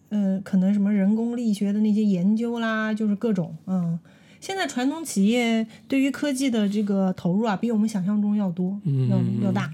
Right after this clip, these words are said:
Speaker 2: 嗯。
Speaker 1: 嗯。
Speaker 2: 啊，它的整个，呃，生产到分销的这个效率，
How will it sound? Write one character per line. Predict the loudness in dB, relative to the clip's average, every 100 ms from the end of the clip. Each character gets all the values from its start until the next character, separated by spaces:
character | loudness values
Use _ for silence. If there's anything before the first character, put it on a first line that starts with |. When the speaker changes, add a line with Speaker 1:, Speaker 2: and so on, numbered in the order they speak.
| -4
Speaker 2:
嗯。 | -4 -2 2
Speaker 1:
嗯。 | 4 4 2 0 -6 -20 _ _ -18 -6
Speaker 2:
啊， | -2 -2
它 | 2 2
的 | 4
整 | 2 4
个， | 4 2 -4 -20 -20 -20 _ -20 -4
呃， | 0 2 2 0 -2 -4 -8 -20 _ _ _ _
生 | 2 4 4
产 | 2 -8 -14 -20 -20 -4
到 | 0 4 4 2 -2 -4
分 | 2 4
销 | 6 4 4
的 | 4
这 | 4
个 | 2
效 | 4 4
率， | 4 0